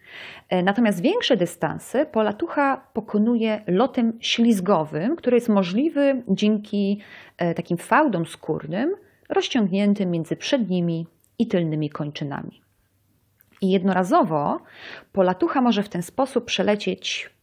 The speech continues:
nawet sto metrów, ale zazwyczaj jest to około dziesięciu,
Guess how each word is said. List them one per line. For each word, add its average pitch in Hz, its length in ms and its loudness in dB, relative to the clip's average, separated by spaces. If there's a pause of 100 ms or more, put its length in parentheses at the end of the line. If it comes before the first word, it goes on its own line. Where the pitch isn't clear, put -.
(160)
nawet 254 220 2
sto - 240 0
metrów, 254 640 -2 (420)
ale 370 220 2
zazwyczaj 208 440 2
jest 247 180 0
to - 80 -2
około 170 640 0 (400)
dziesięciu, 190 800 -2